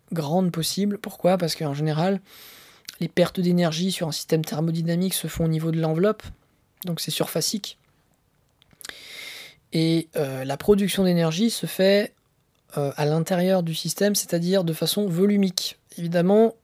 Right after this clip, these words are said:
le volume augmente plus vite que l'air, euh, périphérique.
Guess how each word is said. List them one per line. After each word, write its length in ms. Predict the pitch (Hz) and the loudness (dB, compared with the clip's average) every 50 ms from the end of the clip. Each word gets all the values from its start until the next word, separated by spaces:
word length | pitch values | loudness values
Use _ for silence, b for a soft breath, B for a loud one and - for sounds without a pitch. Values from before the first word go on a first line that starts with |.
| - | -4
le 160 | - 156 170 | -2 0 0
volume 420 | 175 165 170 180 185 208 226 226 214 - | 2 2 2 2 4 4 2 2 0 0
augmente 600 | - 175 165 170 185 190 208 220 220 - - - _ - | -2 0 2 2 2 4 4 2 0 -2 -8 -18 _ -16
plus 160 | - - 190 | -8 -6 -4
vite 420 | 185 185 220 226 - - - - _ _ _ - | -4 -2 -2 -4 -4 -6 -18 -18 _ _ _ -8
que 340 | - - 180 190 190 - - _ _ _ - | -2 0 2 2 2 0 -2 _ _ _ -6
l'air, 480 | - 151 151 175 190 196 - - - - _ _ _ _ _ _ _ - | 0 4 6 6 6 4 0 -4 -10 -16 _ _ _ _ _ _ _ -6
euh, 520 | 170 165 - - - - - - - - - - | -4 -4 -4 -4 -6 -8 -10 -10 -10 -10 -8 -4
périphérique. 640 | - 180 190 185 - - - 196 254 262 - - - | -2 -2 -2 -2 -2 -2 -2 -2 -2 -4 -6 -14 -14